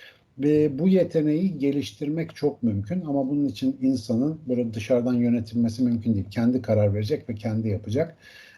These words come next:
Ee, zor bir süreçtir insanın kendini değiştirmesi. Bizim kültürde de en büyük savaş olarak söylenir ama bilim bu konuda bize müthiş bir garanti veriyor. Diyor ki,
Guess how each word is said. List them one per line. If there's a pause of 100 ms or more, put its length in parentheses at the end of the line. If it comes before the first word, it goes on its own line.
(120)
Ee,
zor
bir
süreçtir
insanın
kendini
değiştirmesi.
Bizim
kültürde
de
en
büyük
savaş
olarak
söylenir
ama (420)
bilim
bu
konuda
bize
müthiş
bir
garanti
veriyor.
Diyor
ki,